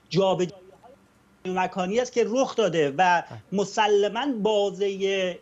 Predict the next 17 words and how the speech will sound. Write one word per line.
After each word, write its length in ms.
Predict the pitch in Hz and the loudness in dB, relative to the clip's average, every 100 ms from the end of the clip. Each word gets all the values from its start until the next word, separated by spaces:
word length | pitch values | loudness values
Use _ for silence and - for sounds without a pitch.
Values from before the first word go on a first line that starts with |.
| - | -16
زمانی 800 | 131 170 190 190 190 190 226 294 | -4 -2 0 0 0 -2 0 2
اعتراض‌های 680 | 262 220 196 190 165 175 185 | 2 0 0 0 0 0 2
بعدی 280 | 185 170 226 | 2 0 -4
کوتاه‌تر 520 | 220 202 180 214 247 | -6 0 0 2 0
خواهد 300 | 254 240 233 | 2 0 2
کرد 120 | 226 | 2
و 100 | 208 | 2
من 240 | 196 254 208 | 0 -2 -2
به 80 | 226 | -2
همین 300 | 254 285 254 | 0 0 -2
خاطره 400 | 214 185 185 185 | -2 -2 -4 -4
که 140 | 180 | -4
مطمئن 540 | 180 185 185 190 208 226 | -2 -4 -4 -6 -4 -4
م-، 360 | 208 185 180 190 | -2 0 0 0
می‌خوام 320 | 175 214 226 | -2 0 0
بگم 200 | 247 269 | 0 -2
که 220 | 262 254 | 0 -2